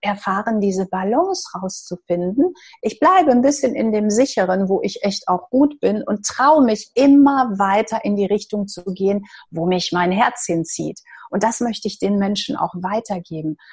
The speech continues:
auf das Herz zu hören, weil, ähm, also es kennen mich sehr viele Menschen von früher, wo ich einfach nur ein sehr, sehr guter Friseur war. Das darf ich sagen, weil ich hatte auch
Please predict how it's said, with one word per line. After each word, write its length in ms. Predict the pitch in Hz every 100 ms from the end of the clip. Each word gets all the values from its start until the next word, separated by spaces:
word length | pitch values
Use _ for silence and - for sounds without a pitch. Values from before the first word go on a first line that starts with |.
| -
auf 160 | - 180
das 280 | 196 196 -
Herz 420 | 233 247 - -
zu 160 | 175 160
hören, 280 | 160 160 160
weil, 160 | 170 - - - - -
ähm, 220 | 175 175 - - _ _ -
also 240 | 196 185 - -
es 200 | 190 -
kennen 200 | 277 269
mich 160 | 202
sehr 160 | - 247
viele 220 | 240 214
Menschen 380 | 214 220 - 202
von 220 | 180 180
früher, 460 | - 226 240 196 165
wo 140 | 160
ich 260 | - - -
einfach 340 | 185 190 190
nur 400 | 170 185 214 233 233 _ _ _
ein 260 | 170 170 170
sehr, 300 | 180 170 208
sehr 180 | 202 185
guter 300 | 175 190 170
Friseur 420 | - 165 160 190
war. 120 | 240
Das 200 | 233 175
darf 280 | - 165 185
ich 180 | 165 -
sagen, 340 | 147 190 247
weil 140 | 220 175
ich 160 | 165
hatte 240 | 170 175
auch 100 | -